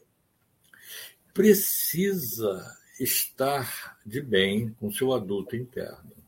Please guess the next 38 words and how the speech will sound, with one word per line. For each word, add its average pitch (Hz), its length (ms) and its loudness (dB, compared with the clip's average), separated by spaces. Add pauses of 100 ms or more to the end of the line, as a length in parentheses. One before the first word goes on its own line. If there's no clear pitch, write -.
(960)
Porque - 180 -4
se 175 300 4
ele 185 320 8
for, 98 480 2
na 104 120 -4
sua 165 300 0
vida 202 320 -2
privada, 87 680 -4
uma 127 200 -6
pessoa 107 480 -2
em 104 120 -2
que 120 240 -2
a 107 80 2
criança 160 560 0
ferida 98 680 -2 (220)
tá 113 140 0
assumindo 107 500 -2
o 101 60 -4
tempo 131 340 -8
todo, 85 240 -4
a 95 60 -2
criança 127 400 0
interna 107 420 2
é 101 60 4
que - 160 -2
manda, 101 580 2 (720)
quando 330 180 6
ele 320 160 8
vai 107 420 6
entrar 110 300 4
em 196 80 2
contato 139 500 -2
com 113 100 -4
uma 110 120 4
entidade 92 480 -2
que - 100 -4
é 127 40 2
uma 98 500 -2